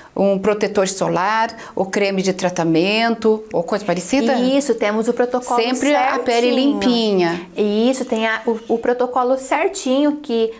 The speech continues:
Speaker 2: nós farmacêuticos
Speaker 1: O
Speaker 2: da
Speaker 1: detergente que
Speaker 2: farmácia.
Speaker 1: você não trouxe hoje.
Speaker 2: Exatamente, ele é excelente, né?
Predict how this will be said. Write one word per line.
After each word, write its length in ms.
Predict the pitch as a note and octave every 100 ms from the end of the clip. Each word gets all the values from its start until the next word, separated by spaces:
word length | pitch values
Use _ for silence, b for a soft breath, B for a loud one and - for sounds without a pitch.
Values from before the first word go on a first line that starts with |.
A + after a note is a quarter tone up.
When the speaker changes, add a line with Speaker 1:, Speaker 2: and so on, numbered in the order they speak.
| -
Speaker 2:
nós 300 | G#3 A#3+ -
farmacêuticos 580 | A3 A#3 G#3+ G3+ -
Speaker 1:
O 40 | F#3
Speaker 2:
da 60 | G#3
Speaker 1:
detergente 560 | B3 G#3+ G3 G3+ G#3+
que 80 | B3
Speaker 2:
farmácia. 180 | G3+ B3+
Speaker 1:
você 80 | G#3
não 160 | G#3
trouxe 460 | B3+ G#3 G#3+ G#3+ F#3+
hoje. 520 | F3+ G3+ A#3+ B3 -
Speaker 2:
Exatamente, 760 | A#3+ B3 A3+ B3+ C#4+ - F#3 A3+
ele 80 | A#3
é 160 | D4
excelente, 640 | D#4 F#4+ F4+ - D#3+ - G3
né? 220 | G#3+